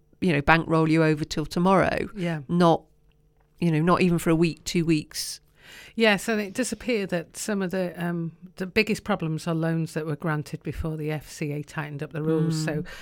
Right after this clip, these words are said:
Speaker 2: some of the, um, newer loans, which, which meet the new, uh, requirements of the F C A,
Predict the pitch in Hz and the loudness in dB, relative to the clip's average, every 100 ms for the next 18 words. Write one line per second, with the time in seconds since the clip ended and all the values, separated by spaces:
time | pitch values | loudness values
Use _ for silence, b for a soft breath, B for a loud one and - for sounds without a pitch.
0 | B - 208 180 175 170 - - 156 151 | B -8 -4 0 0 -2 -6 -4 -4 -4
1 | 147 - 170 196 196 160 135 139 143 147 | -10 -6 -2 0 2 0 -2 -8 -10 -14
2 | - - - 151 147 - - - 147 - | -14 -18 -10 -8 -8 -12 -14 -10 -10 -6
3 | 165 165 - 151 151 143 143 135 135 135 | -4 -4 -4 -6 -4 -4 -6 -8 -8 -10
4 | - 151 139 131 - 135 143 135 - - | -6 -6 -6 -8 -12 -6 -6 -6 -8 -12
5 | - 135 135 135 | -8 -6 -6 -10